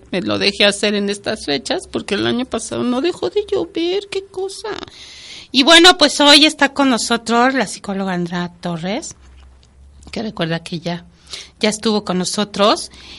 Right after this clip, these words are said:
Y, y bueno, pues ella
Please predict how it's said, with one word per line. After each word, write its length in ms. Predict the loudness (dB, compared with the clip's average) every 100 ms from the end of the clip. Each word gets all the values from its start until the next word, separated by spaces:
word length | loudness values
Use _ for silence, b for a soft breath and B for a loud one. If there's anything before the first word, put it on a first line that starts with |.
| B _
Y, 1000 | 0 6 8 8 8 8 8 8 8 4 -2 -2
y 400 | 4 6 4 4
bueno, 360 | 4 6 4 0
pues 180 | -2 -2
ella 580 | 2 4 4 2 -2